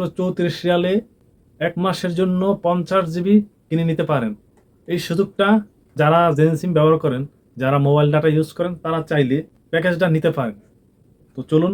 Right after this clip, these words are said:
মোবাইল স্ক্রিনে চলে যাই আমরা, কিভাবে এই প্যাকেজটা নিবেন। আপনারা ভিডিওটা দেখার পর অবশ্যই শেয়ার করে দিবেন, লাইক করবেন, কমেন্টস করে মতামত জানাবেন। এই অফারটা কারা ব্যবহার করেন? সর্বপ্রথম আপনি দেখবেন যে আপনার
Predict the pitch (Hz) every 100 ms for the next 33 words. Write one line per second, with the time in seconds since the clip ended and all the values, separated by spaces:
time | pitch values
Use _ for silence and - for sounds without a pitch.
0 | 202 _ - 156 160 156 - 180 208 -
1 | _ _ 156 156 160 147 117 107 - -
2 | 165 170 170 160 160 151 143 131 113 107
3 | - _ _ _ _ 156 165 156 160 180
4 | 175 151 160 156 160 160 156 175 - 147
5 | 143 160 160 180 - _ _ _ _ _
6 | 123 139 139 - 160 175 - _ _ 147
7 | 160 156 175 165 147 165 165 160 170 175
8 | 208 - _ _ _ _ 160 175 156 165
9 | 160 180 196 - 160 160 156 151 143 135
10 | 113 104 _ _ _ _ _ _ _ _
11 | 170 190 208 208 214 196 196 175 165 185
12 | 180 196 196 170 180